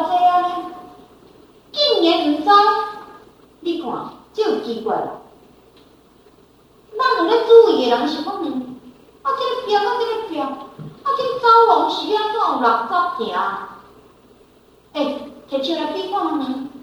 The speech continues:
啊，较大棵就是免叫我咧客啦。怎么走路啊？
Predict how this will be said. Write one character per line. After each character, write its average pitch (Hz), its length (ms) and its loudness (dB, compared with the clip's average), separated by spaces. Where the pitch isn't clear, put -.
啊， - 100 -18
较 - 160 -2
大 277 220 0
棵 403 220 2
就 330 80 -4
是 294 60 -6
免 381 260 -6
叫 403 100 -4
我 359 80 -2
咧 370 120 -4
客 240 360 4
啦。 - 340 0
怎 294 80 -4
么 453 100 0
走 440 320 0
路 392 140 0
啊？ 339 640 4